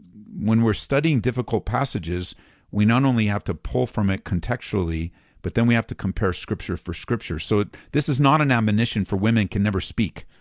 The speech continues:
Um, it's a precise, uh, I think he's addressing something that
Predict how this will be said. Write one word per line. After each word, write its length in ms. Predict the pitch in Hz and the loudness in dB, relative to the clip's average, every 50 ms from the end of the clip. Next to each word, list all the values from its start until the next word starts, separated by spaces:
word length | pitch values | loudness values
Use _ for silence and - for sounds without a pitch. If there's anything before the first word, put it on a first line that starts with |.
| _ _ _ _ _ _ _ - - | _ _ _ _ _ _ _ -12 -8
Um, 480 | 90 85 82 82 82 85 85 87 - - _ | -4 -4 -2 -2 -2 -2 -4 -4 -8 -10 _
it's 160 | - 92 - - | -6 -4 0 0
a 60 | - | -2
precise, 800 | - - - 101 - - - - 110 107 113 123 123 - - - - - - - _ _ _ _ _ - | 0 0 -4 -2 -2 -2 -4 -2 0 0 2 0 0 0 -4 -10 -14 -18 -20 -20 _ _ _ _ _ -6
uh, 140 | 92 90 - - | -6 -6 -4 0
I 120 | 95 104 123 | 2 2 2
think 220 | - - 117 - | 4 2 0 2
he's 180 | - 110 90 95 | 2 0 0 0
addressing 500 | 85 - 95 98 107 - - 107 95 85 | -2 -2 -2 -2 -2 0 0 -2 -2 -2
something 480 | - - 92 82 - - 87 87 85 | -2 -4 -4 -4 -4 -4 -2 -2 -2
that 300 | 80 87 87 85 - _ | 0 -2 -2 -4 -6 _